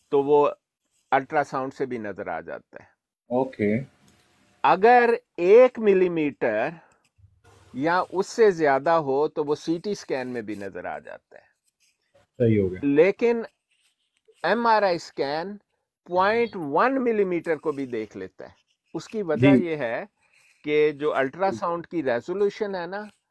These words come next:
Speaker 1: वो फ़िफ़्टीन डिग्री उसको कहते हैं। अगर आपको, आप अगर कंप्यूटर की जुबान में आपको बताऊं, अल्ट्रासाउंड की रेजोल्यूशन जो है ना, वीजीए से भी कम है, जो है ना, फ़ोर एटी by थ्री ट्वेंटी, इस किस्म की, इससे भी कम है।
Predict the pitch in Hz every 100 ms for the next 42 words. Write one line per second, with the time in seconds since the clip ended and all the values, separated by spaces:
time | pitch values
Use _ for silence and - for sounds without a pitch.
0 | _ _ _ _ 143 185 - 214 - 240
1 | 220 180 151 160 165 160 160 - 127 -
2 | - 190 180 170 151 143 160 156 160 -
3 | - 156 170 185 208 196 185 185 165 185
4 | 185 214 220 185 151 143 151 160 156 147
5 | - 156 139 156 175 160 147 147 175 -
6 | 160 160 160 160 135 131 151 147 151 160
7 | 147 143 143 160 170 135 156 156 180 170
8 | 156 156 135 123 113 104 104 85 - _
9 | _ _ _ _ _ - 135 156 214 208
10 | 131 95 - 160 170 170 160 - 165 147
11 | 143 139 139 139 139 - 143 151 143 147
12 | 131 123 143 135 - 143 139 131 135 135
13 | 147 - 180 156 117 98 101